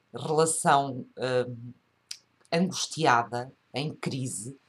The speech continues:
como é que, quais são as, as formas, as respostas que podemos dar para, de alguma forma, reparar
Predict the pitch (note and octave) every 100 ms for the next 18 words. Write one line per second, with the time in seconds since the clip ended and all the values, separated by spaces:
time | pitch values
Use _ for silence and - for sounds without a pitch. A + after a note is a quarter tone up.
0 | _ _ - D3 D3 D3 - A#2+ - D#3
1 | D3+ - D3+ D3 - - - B2+ - -
2 | E3 C3 A#2+ A#2+ - A#2+ - - - -
3 | D3+ D#3 - A#2 A#2 - _ _ _ _
4 | - - B2 D3+ C#3+ A#2+ F#2+ D#3 B2+ C3+
5 | D#3+ - _ - C#3+ C#3+ C3+ C#3+ C3+ -
6 | C3+ C3 C3 C#3 - C#3 C#3 C#3 C3+